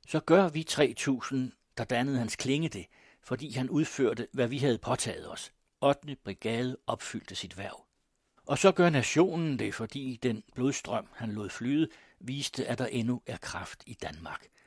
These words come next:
Viste, at vi kun med gabende sår og kåren brudt forlod den sidste stump af Slesvigs blodige jordbund. Og blodet klæber endnu,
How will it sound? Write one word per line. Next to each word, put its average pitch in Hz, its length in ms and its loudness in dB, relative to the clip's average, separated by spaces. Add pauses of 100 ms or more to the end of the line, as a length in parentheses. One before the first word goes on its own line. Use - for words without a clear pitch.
(140)
Viste, - 480 -8
at 131 100 -2
vi 113 80 -4
kun 135 300 -2
med 127 100 -4
gabende 131 560 -2
sår - 500 -4
og 113 160 -8
kåren 117 460 -2
brudt 117 260 -2 (280)
forlod 117 340 0
den 107 120 -10
sidste - 360 -6
stump 104 340 -6
af 107 60 -8
Slesvigs - 520 -10
blodige 92 500 -12
jordbund. 82 380 -12 (760)
Og 113 160 -4
blodet 139 380 -2
klæber 113 460 -2
endnu, 92 340 -12